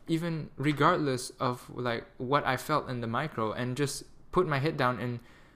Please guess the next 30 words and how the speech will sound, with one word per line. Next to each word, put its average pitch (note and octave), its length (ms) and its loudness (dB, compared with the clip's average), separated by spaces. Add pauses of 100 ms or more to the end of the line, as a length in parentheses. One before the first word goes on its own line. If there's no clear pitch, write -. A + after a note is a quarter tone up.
(580)
do D#3+ 220 6
the C#3+ 100 2
work C3+ 500 2
for - 160 0
the C#3 80 2
sake D3 320 0
of B2 160 -4
a B2 80 -6 (280)
greater C#3 280 4
good, B2+ 400 0
so B2 200 -2
to A#2 80 -6
speak, - 280 -8 (300)
which B2+ 180 -2
is, C3+ 160 -2
like, B2 240 0 (140)
working C3+ 380 2
hard C#3 400 -2
to B2+ 100 -4
b-, - 220 -8
build C3+ 260 0
your B2 100 2
dream C3 300 -2
over B2+ 180 -2
time, C3+ 300 -2
of - 100 -10
course. - 340 -6 (1300)
That's - 360 4
called C3 320 2
motivation. B2+ 560 -2